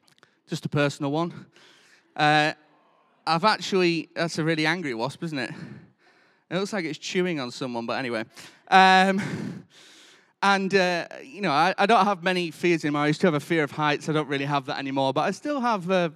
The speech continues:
a s-, a f-, a, a slight, slight fear of wasps.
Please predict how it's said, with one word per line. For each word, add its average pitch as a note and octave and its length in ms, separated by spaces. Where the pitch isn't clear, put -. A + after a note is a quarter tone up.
a - 40
s-, - 180
a - 40
f-, E3 280
a, E3 200
a E3+ 60
slight, A#3+ 760
slight A#3 540
fear B2 380
of A#2+ 140
wasps. - 580